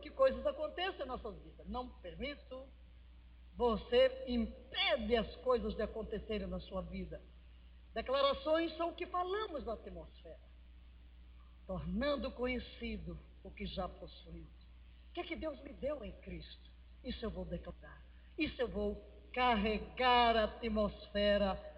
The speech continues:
ao meu redor. Em outras palavras, nossas decisões determinarão o nosso destino.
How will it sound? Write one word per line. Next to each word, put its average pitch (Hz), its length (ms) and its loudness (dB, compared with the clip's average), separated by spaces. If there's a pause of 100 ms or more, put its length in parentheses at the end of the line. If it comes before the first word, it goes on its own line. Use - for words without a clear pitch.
(160)
ao 226 240 6
meu 208 580 2
redor. 185 800 -2 (480)
Em 277 80 -2
outras - 300 4
palavras, 311 640 6 (480)
nossas 220 340 0
decisões 214 600 -2 (140)
determinarão 190 1040 -2
o 185 40 -2
nosso 180 420 0
destino. 160 760 -10